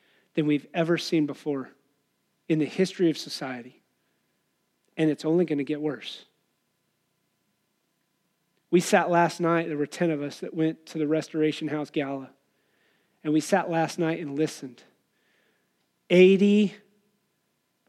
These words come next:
thousand, was it eighty thousand? Eighty thousand people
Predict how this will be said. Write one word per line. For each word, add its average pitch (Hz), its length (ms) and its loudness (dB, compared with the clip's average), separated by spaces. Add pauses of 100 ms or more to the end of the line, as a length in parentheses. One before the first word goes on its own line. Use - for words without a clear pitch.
(560)
thousand, 185 1080 2 (560)
was 170 160 0
it 202 160 -2
eighty 175 180 2
thousand? 190 460 -4 (1120)
Eighty 175 240 2
thousand 170 640 -4
people - 480 -8